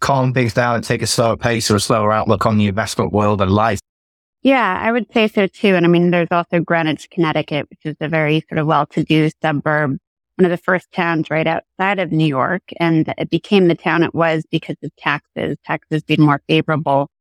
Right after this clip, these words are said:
Speaker 2: once you cross the border into Connecticut. So that became sort of a hub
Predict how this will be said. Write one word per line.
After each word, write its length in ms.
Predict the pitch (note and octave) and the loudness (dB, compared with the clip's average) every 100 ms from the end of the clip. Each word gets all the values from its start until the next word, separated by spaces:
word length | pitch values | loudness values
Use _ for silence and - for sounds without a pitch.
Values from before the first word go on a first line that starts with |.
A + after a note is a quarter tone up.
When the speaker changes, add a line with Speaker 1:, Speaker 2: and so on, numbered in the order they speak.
| _ | _
Speaker 2:
once 180 | D#3 D3 - | -2 -2 -2
you 80 | C#3 | -4
cross 300 | - D3 C#3 | -2 -4 -2
the 80 | D3+ | -6
border 280 | E3+ D#3+ D#3 | -2 -2 -2
into 240 | D3 - - | -4 -8 -18
Connecticut. 640 | - F3+ F#3 F3+ D3+ - - | -2 0 0 -2 -4 -4 -4
So 140 | E3+ E3 | -2 0
that 260 | E3+ - | -2 -2
became 300 | F3 - E3 - | -6 -2 -4 -2
sort 120 | D#3+ | -6
of 100 | D#3+ | -2
a 80 | D3+ | -4
hub 500 | - F3+ D#3 D#3+ | -2 -2 0 -2